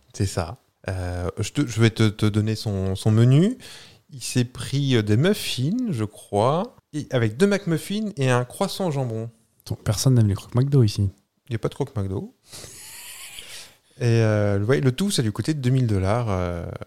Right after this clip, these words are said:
Speaker 1: un voyageur indonésien arrivant en Australie.
Speaker 2: Ah !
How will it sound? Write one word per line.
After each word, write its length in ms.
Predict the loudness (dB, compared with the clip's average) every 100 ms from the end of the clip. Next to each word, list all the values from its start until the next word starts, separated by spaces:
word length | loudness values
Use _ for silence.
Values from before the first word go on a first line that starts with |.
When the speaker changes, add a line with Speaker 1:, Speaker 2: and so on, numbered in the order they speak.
| -14 -10
Speaker 1:
un 120 | -2
voyageur 480 | 0 0 2 0 0
indonésien 640 | 0 -4 -2 -2 -2 -4 -10
arrivant 340 | -8 -6 -6 -8
en 160 | -6 -6
Australie. 640 | -6 -6 -8 -8 -16 _ _ -18 -14 -12 -4
Speaker 2:
Ah ! 500 | 6 10 12 10 6